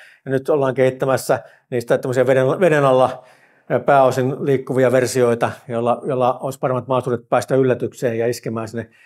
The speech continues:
Venäjän laivastoa vastaan. Venäjä on tekemässä samanlaista kehittämistä. Hekin ovat kehittämässä omia, omia U S V:itä.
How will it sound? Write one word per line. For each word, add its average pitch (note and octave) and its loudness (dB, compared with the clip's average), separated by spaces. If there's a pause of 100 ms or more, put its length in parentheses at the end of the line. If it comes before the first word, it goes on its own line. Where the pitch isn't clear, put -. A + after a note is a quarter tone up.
(220)
Venäjän B2 0
laivastoa A#2+ 0
vastaan. A#2 -4 (180)
Venäjä B2 0
on C3+ -2
tekemässä D3 0
samanlaista C3+ 0
kehittämistä. B2 -2
Hekin C3 0
ovat C3 0
kehittämässä B2 -4
omia, A#2 -2
omia B2 -4
U A#2+ -2
S - -10
V:itä. - -12